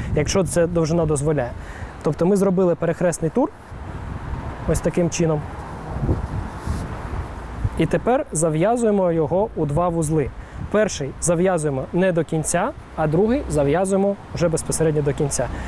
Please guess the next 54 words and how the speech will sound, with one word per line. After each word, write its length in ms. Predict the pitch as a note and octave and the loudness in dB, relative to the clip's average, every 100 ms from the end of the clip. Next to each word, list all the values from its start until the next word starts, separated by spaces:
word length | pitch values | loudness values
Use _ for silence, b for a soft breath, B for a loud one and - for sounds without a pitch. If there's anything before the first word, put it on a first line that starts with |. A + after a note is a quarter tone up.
| B B | B B
І 60 | |
знову 220 | F3 A3 | 4 4
ж 80 | F#3+ | 2
таки, 160 | D3+ C#3+ | -2 -2
пам'ятаємо, 520 | E3+ F#3 G3 C#4 C#4 | 0 2 2 2 2
щоб 160 | - E3+ | 2 2
він 180 | A#3 | 2
був 220 | F3 G#3 - | 2 0 0
чотири 380 | F3 - F3 | -2 2 2
сантиметри 540 | E3 D#3 D3 D3 D#3+ C#3+ | 2 0 2 2 2 2
за 120 | C3+ | 0
шириною. 380 | - C#3+ C#3+ A#2+ | 2 2 2 0
Тобто 200 | A#2 - | -2 0
в 40 | C#3 | 2
мене 200 | D#3 D3+ | 4 2
вже 180 | C#3+ | 2
він 100 | C#3 | 2
там 120 | C#3 C3+ | 0 0
трошки 300 | C#3+ - C#3+ | 0 0 0
скомкався. 560 | - D#3+ - A#2 - - B B B B B | 0 0 0 -2 -4 -10 B B B B B
Для 120 | F3 F3+ | 0 2
чого 260 | D4 C#4+ | 2 2
ми 220 | B3 A3+ G#3 | 4 2 2
робимо 380 | F#3+ G#3+ G3+ E3+ | 2 2 2 2
два 200 | E3 F3+ | 2 2
вузли 340 | E3 D#3+ B3+ | 2 4 4
і 40 | |
перший 360 | F#3+ F3+ F#3+ E3 | 4 2 2 2
ми 140 | D#3 | 2
зав'язуємо 500 | D3+ D3 D#3 E3 D3+ | 2 2 2 2 2
не 80 | D3 | 2
до 100 | D3 | 2
кінця? 360 | - D#3 - A#2+ | 2 0 0 -2
Тому 180 | D#3 F3 | 2 0
що 160 | E3+ E3 | 2 2
ось 100 | D3+ | 0
в 80 | - | 0
цей 280 | F#3 D#3+ C3 - | 2 2 0 -2
перший 300 | D#3+ - C#3+ | -2 0 0
вузол 300 | D3 F3 A3 B B | 2 2 0 B B
ми 80 | F3+ | 0
вставляємо 480 | F#3 D#3+ D#3+ E3 C#3 | 0 0 2 2 2
будь-який 500 | D#3+ F3 D#3 C3 A#2 - | 4 4 2 0 -4 -2
вороток, 480 | D3+ E3 D3 E3+ G3+ | 0 2 2 0 -2
це 120 | - D#3+ | 0 2
може 280 | E3+ D#3 | 4 4
бути 200 | E3 D#3 | 2 2
той 140 | D3+ D#3+ | 2 0
самий 300 | - D#3+ D3+ | 0 0 2
ніж, 200 | G3 - | 2 2
може 200 | D#3+ D#3 | 2 2
бути 280 | D#3+ - D3+ | 2 2 0
палка 340 | F#3+ F3 - D3 | 2 2 0 -2
будь-яка, 420 | D3 C3+ B2+ | 0 0 0